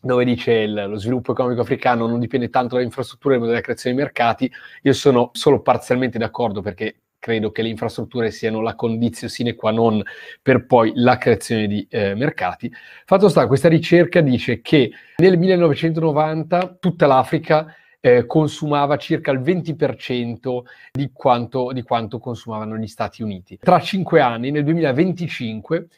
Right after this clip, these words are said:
livello dei consumi africani sarà, eh, esattamente il doppio, il quaranta per cento degli usa. E, mm, elenca i dieci paesi dove, eh, i consumi hanno avuto una crescita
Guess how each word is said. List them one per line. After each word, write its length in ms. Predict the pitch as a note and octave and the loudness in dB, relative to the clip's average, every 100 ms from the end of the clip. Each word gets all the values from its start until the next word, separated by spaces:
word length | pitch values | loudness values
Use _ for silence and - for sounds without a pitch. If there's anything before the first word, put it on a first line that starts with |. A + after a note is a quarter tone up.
| _ _ | _ _
livello 260 | D#3 E3 C#3+ | -2 2 4
dei 100 | C#3 | 2
consumi 460 | C#3 E3 D#3+ E3 C#3 | 0 -2 -2 -2 -2
africani 480 | - E3+ F3 F3+ | -2 -2 -2 -4
sarà, 560 | E3 - C#3 C3 C3+ - | -6 -4 -2 0 -2 -4
eh, 240 | D3 B2+ B2+ | 0 0 2
esattamente 520 | C#3 D#3 D#3+ C#3 D#3 | 0 0 -2 -4 -4
il 80 | C3+ | -4
doppio, 400 | A2+ F#2+ - A#2 | -6 -10 -10 -8
il 120 | A#2+ | -8
quaranta 580 | - E3+ D3+ E3+ D#3+ D#3 | -4 0 0 0 -2 -4
per 220 | A#2+ C3 | -4 -8
cento 600 | - B2 G#2 G2 - A#2+ - | -8 -8 -8 -8 -8 -8 -4
degli 300 | B2 C3 A2 | 0 0 -2
usa. 340 | F#2+ F2+ F#2 _ _ _ _ _ | -8 -8 -10 _ _ _ _ _
E, 240 | - D#3 D#3 | 2 2 2
mm, 180 | D3 C#3+ | -2 0
elenca 520 | G#3 F3+ F3 E3+ F3+ | 2 4 4 4 2
i 120 | D3 | 2
dieci 320 | C3+ E3 E3 - | 2 0 -2 0
paesi 640 | D#3 D3+ D3 C3+ D#3 C3+ | 2 4 2 0 -4 -2
dove, 480 | C3+ B2 A#2+ A#2 - | -2 -2 -2 -4 -4
eh, 240 | A#2+ A#2 | -6 -6
i 40 | |
consumi 380 | A2+ C#3+ A#2+ C#3 | -6 -8 -6 -6
hanno 120 | C3+ | -6
avuto 200 | B2+ C3 | -6 -8
una 100 | C3+ | -10
crescita 560 | B2 C3 - C#3 A#2 | -8 -8 -8 -6 -4